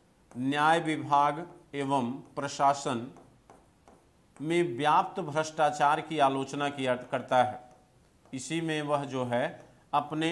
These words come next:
न्याय विभाग एवं प्रशासन में व्याप्त भ्रष्टाचार की क्या करता है? आलोचना करता है, व्याप्त भ्रष्टाचार की आलोचना करता है। और इसी के साथ साथ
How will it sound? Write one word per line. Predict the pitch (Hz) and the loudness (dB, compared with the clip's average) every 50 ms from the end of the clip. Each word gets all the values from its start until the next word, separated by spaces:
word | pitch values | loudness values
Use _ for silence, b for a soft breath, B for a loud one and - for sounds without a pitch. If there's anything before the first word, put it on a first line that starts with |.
| 175 - - | -2 -4 -6
न्याय | 135 127 135 147 160 175 170 | -6 -4 0 2 2 2 2
विभाग | 170 170 147 135 143 151 151 147 | 0 -2 -2 2 2 2 2 2
एवं | 151 147 151 151 | 0 -4 -4 -4
प्रशासन | 151 147 139 131 - 139 135 131 - 156 151 151 | -6 -8 -6 0 2 2 2 2 0 -4 -4 -4
में | 147 143 117 107 120 - b b b b b b | -4 -4 -6 -6 -8 -10 b b b b b b
व्याप्त | 120 117 113 147 151 156 - - - - 175 | -14 -6 0 6 6 6 6 6 2 -6 -6
भ्रष्टाचार | 147 135 147 147 - - 160 147 143 - 151 143 147 151 151 | -4 -4 -6 -6 -4 0 0 0 2 4 4 4 4 2 0
की | - 160 151 | -2 -6 -6
क्या | 151 165 160 160 | -2 0 0 0
करता | 160 156 139 123 - 143 143 135 | 0 -2 -6 -4 0 0 0 2
है? | 131 117 107 - - | 0 -2 -6 -6 -2
आलोचना | - 131 135 139 135 - 156 156 156 | -2 -2 0 -2 -4 -4 -2 -2 -2
करता | 156 151 139 127 - 151 147 | 0 -2 -2 0 2 2 2
है, | 139 143 - - - - - _ _ - _ _ _ _ _ _ _ _ _ _ _ _ - _ _ _ _ - | 2 0 -4 -14 -18 -20 -20 _ _ -20 _ _ _ _ _ _ _ _ _ _ _ _ -20 _ _ _ _ -14
व्याप्त | 113 120 131 139 143 - - - | -6 0 4 4 4 4 2 -4
भ्रष्टाचार | 135 131 131 139 131 - 143 135 131 - 139 127 131 131 | -8 -6 -6 -8 -6 -4 -4 -4 -2 0 0 0 0 0
की | 135 135 139 131 | -2 -4 -2 0
आलोचना | 127 123 127 127 123 139 139 143 139 | 0 0 0 -4 -6 -8 -8 -6 -4
करता | 143 143 135 123 - 143 139 | -4 -4 -4 -2 0 0 0
है। | 135 135 156 - - - _ _ _ _ _ _ - | 0 -2 -6 -14 -18 -20 _ _ _ _ _ _ 2
और | 147 156 156 143 127 117 123 - - - - - - - 160 | 4 4 6 4 4 0 -4 -10 -16 -20 -20 -20 -16 -10 -8
इसी | 156 - - 226 202 | -8 -6 -6 -6 -4
के | 190 202 196 | -2 -4 -2
साथ | - - 151 156 156 | 0 2 2 2 2
साथ | - - 160 123 117 117 - - - | 2 2 2 2 2 2 -2 -10 -18